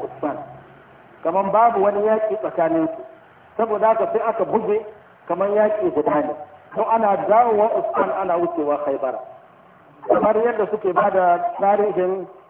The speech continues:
abin nan, eh, gazwatu Fathu Makka da abin nan, eh, Dawusu Imwas. Suka ce Fathu Makka, ana gama Fathu Makka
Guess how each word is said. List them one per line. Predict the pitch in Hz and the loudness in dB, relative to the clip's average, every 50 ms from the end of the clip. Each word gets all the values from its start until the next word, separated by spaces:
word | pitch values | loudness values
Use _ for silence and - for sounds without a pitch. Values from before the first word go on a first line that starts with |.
| _ _ - | _ _ -2
abin | 165 165 165 160 190 190 185 | 0 0 0 0 0 0 0
nan, | 180 170 156 151 147 | 0 0 0 0 0
eh, | 143 147 143 139 139 139 135 131 127 135 135 | 0 0 0 0 0 0 0 -2 -4 -4 -2
gazwatu | - 160 - - 202 202 - 202 190 175 165 160 156 147 139 - - - - _ _ - 175 - | 0 0 0 2 0 0 0 0 -2 -2 0 0 -2 -4 -6 -10 -18 -20 -20 _ _ -10 2 2
Fathu | 202 202 - - - 190 185 | 2 4 4 0 -2 -2 0
Makka | 196 208 208 208 - 208 202 202 - - - - - - - - - _ - - | 0 -2 -2 0 0 0 0 0 -2 -4 -10 -12 -16 -20 -20 -20 -20 _ -12 -4
da | - - 175 175 | 0 2 2 2
abin | 165 170 196 208 202 | 2 0 -2 -2 -2
nan, | 190 190 180 170 165 165 156 | -2 -2 -2 0 -2 -2 -2
eh, | 165 156 - 165 156 139 143 147 143 143 147 - - | -4 -6 -6 -8 -6 -4 -2 -2 -4 -4 -8 -6 -4
Dawusu | 170 160 165 190 202 190 196 185 | -2 0 2 2 0 0 -2 -4
Imwas. | 156 156 151 151 151 160 151 135 - - - - - - - - - - - - - - - - - - | -4 -2 -2 0 0 0 0 -2 -4 -8 -10 -14 -18 -20 -20 -20 -20 -20 -20 -20 -20 -20 -20 -20 -16 -6
Suka | 190 214 214 233 - | -6 0 0 0 0
ce | - 214 190 | 0 -2 -2
Fathu | - 453 - - - 208 208 | -2 -4 -4 -4 -2 -4 0
Makka, | 208 220 214 214 - 202 196 196 202 - - - - - - - - - | 0 0 -2 0 0 0 0 0 -2 -6 -10 -14 -18 -20 -20 -20 -14 -4
ana | 196 226 254 240 226 | -4 -2 0 2 0
gama | 220 233 240 226 220 202 | 0 0 -2 -2 -2 -4
Fathu | - - - - - 415 - | -4 -4 -6 -4 -6 -2 0
Makka | - - - - 208 214 | 0 -2 0 0 0 0